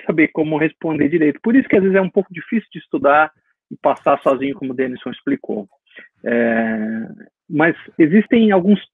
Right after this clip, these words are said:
tipos de pergunta que caem ali. Tem pergunta de verdadeiro ou falso, tem pergunta de escolha a, a mais correta ali. Conta pra nós um pouquinho, então, como que são esses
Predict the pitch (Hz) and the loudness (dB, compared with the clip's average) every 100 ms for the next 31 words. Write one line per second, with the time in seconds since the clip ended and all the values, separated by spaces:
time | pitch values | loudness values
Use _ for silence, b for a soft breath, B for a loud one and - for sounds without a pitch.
0 | - 294 277 196 147 143 135 120 135 170 | 4 4 6 2 0 0 0 2 0 -2
1 | - - - - 165 175 151 127 127 151 | -6 -8 -10 -2 0 2 0 -2 2 2
2 | 151 - b _ 240 202 165 165 151 143 | 2 -2 b _ -4 -2 -4 -2 -4 -4
3 | 135 135 127 127 _ 147 135 131 - - | -2 0 0 -2 _ 2 2 0 -8 -6
4 | 180 190 160 151 143 - 139 - - 165 | -4 -2 -2 -4 -6 -4 -6 -6 0 2
5 | 156 151 135 120 _ _ _ - 131 131 | 4 4 4 0 _ _ _ -2 0 0
6 | 123 143 160 151 - 123 151 147 131 131 | -2 -2 -2 -2 -2 2 4 4 2 -4
7 | 127 147 143 135 131 - 285 220 185 185 | -2 -2 0 -2 -4 -6 -4 -4 -2 -2
8 | 165 160 - 185 180 165 233 247 - 190 | -2 -6 -4 -4 -4 -4 -6 -8 -4 -4
9 | - | -4